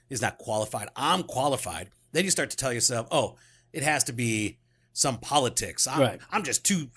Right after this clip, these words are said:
Speaker 1: I'm, I'm just the straight talk express. That's
Speaker 2: Yeah.
Speaker 1: why I can't get in there.
Speaker 2: You just
Speaker 1: They,
Speaker 2: keep, you're too real.
Speaker 1: I'm too
Speaker 2: You
Speaker 1: real.
Speaker 2: keep
Speaker 1: They
Speaker 2: it real.
Speaker 1: can't handle me. They
Speaker 2: No.
Speaker 1: can't handle me." And I love when people do that.
Speaker 2: Yeah.
Speaker 1: When people get, I, like, they get passed over or something like that, or they don't get what they think they want, all of a sudden it's like,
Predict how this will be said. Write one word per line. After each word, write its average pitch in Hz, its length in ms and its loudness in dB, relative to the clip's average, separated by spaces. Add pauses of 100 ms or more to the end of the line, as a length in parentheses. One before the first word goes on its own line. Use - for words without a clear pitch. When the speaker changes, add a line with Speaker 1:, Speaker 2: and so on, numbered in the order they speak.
Speaker 1:
I'm, 196 240 2 (100)
I'm 208 120 0
just 156 260 -2
the 123 80 -4
straight - 360 0
talk - 320 2
express. - 640 2
That's - 240 6
Speaker 2:
Yeah. 175 60 4
Speaker 1:
why 156 100 8
I 135 80 8
can't 131 240 0
get 120 100 -2
in 151 160 4
there. - 200 -6
Speaker 2:
You 202 120 12
just - 140 10
Speaker 1:
They, 180 140 6
Speaker 2:
keep, - 180 -10
you're 285 120 12
too 214 160 6
real. 151 380 6
Speaker 1:
I'm 196 120 4
too 220 80 2
Speaker 2:
You 247 80 12
Speaker 1:
real. 294 160 12
Speaker 2:
keep - 20 6
Speaker 1:
They 208 60 12
Speaker 2:
it 185 40 8
real. 277 180 12
Speaker 1:
can't 170 60 6
handle 247 280 6
me. 113 260 -6
They 285 80 4
Speaker 2:
No. 311 60 2
Speaker 1:
can't 294 180 2
handle 294 240 4
me." 135 140 -2 (240)
And 175 80 -2
I 165 40 2
love 165 360 -2
when 156 100 0
people 131 180 -6
do 113 140 -4
that. 92 240 -6
Speaker 2:
Yeah. 82 140 -16
Speaker 1:
When 143 100 -2
people 180 180 2
get, 165 240 -2
I, 123 200 -10 (180)
like, 135 160 -6
they 135 140 -6
get 131 180 -8
passed 143 300 -6
over 131 260 -4
or 127 40 -4
something 139 180 0
like 131 120 -6
that, 131 140 -4
or 120 60 -2
they 131 100 0
don't 127 160 -4
get 135 160 -2
what 135 80 -8
they 120 80 -4
think 117 220 -8
they 120 100 -6
want, 107 320 -6
all 139 140 0
of 139 60 -4
a 127 40 -2
sudden 123 220 2
it's 117 120 -2
like, 110 280 -2